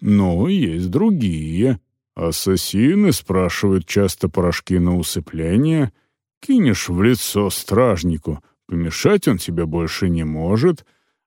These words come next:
а вместо луж крови по всему дворцу валяются спящие охранники, что, согласитесь, выглядит не так подозрительно и даёт больше времени на выполнение заказа".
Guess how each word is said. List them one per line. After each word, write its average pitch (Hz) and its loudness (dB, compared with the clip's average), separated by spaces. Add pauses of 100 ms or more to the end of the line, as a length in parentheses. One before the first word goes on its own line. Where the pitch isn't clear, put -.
(100)
а 160 2
вместо 123 4
луж 120 2
крови 113 2
по 87 -4
всему 92 0
дворцу 85 -2
валяются 85 -2
спящие 117 -2
охранники, 113 -2 (480)
что, 208 0
согласитесь, 180 0
выглядит 107 2
не 90 0
так 123 -4
подозрительно 127 2 (280)
и 104 0
даёт 104 4
больше 131 0
времени 156 4
на 117 6
выполнение 139 4
заказа". 98 -2